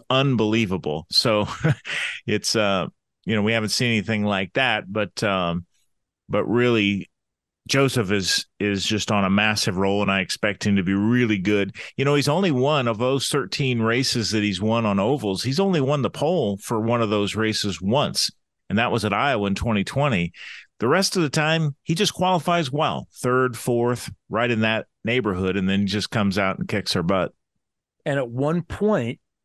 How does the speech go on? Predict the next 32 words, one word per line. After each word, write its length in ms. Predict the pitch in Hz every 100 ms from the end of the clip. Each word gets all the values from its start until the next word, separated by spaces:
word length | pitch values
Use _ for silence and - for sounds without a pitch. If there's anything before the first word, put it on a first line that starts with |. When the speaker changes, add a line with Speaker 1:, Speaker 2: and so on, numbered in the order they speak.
| _
Speaker 2:
I 140 | - 127
think 300 | 156 165 -
the 80 | 147
plan 440 | - 202 214 139
was 640 | 107 101 104 123 - - - _ _ _
for 220 | 127 127
him 220 | 139 160 170
to 60 |
take 280 | - 147 135
a 140 | 120
nine 360 | 117 117 131 151
grid 260 | 131 147 139
spot 380 | - 135 135
penalty 680 | - 202 226 139 107 107 120 - _ _ _ _
for 320 | - 131 123
this 260 | 120 139 -
race. 380 | 160 113 - -
That's 200 | 120 -
what 120 | 139
I 160 | 135 135
was 180 | 135
told 380 | - 135 131 127
at, 260 | 123 120 113 _
at 240 | - 127 139
Toronto, 540 | - 139 202 139 113
that 140 | 113 113
we'll 120 | 120
probably 440 | - 143 151 175
try 260 | 170 156 160
to 80 | 170
hold 240 | 156 165
off 460 | 135 107 131 -